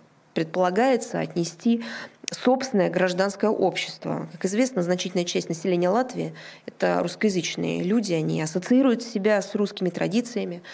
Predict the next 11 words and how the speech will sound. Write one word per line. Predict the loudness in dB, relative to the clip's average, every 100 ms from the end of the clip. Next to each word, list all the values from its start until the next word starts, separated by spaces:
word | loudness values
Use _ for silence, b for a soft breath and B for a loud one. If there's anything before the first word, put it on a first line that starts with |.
| B B B
с | -2
религией, | 2 4 4 2 2 4 2 2
культурой. | 2 2 4 4 6 4 2 -4 B B B B B _ -16 -10
Э, | -8 -6 -8 -10 -12 -12 -14 -18 _ _ _ _ _ _ _ _ _ _ _ -10
они | 0 2 2 0 -14 -20 -20 -14
чувствуют, | -2 0 0 0 -2 -4
э, | -10 -8 -8 -8 -10 -14 -16 -8
близость | 0 4 4 2 -2 -6 -14 -16
к | -10 -4 -4 -4 -6 -10 -8
российской | -2 0 0 -4 -2 -6 -6 B B -8
истории. | -6 2 4 4 2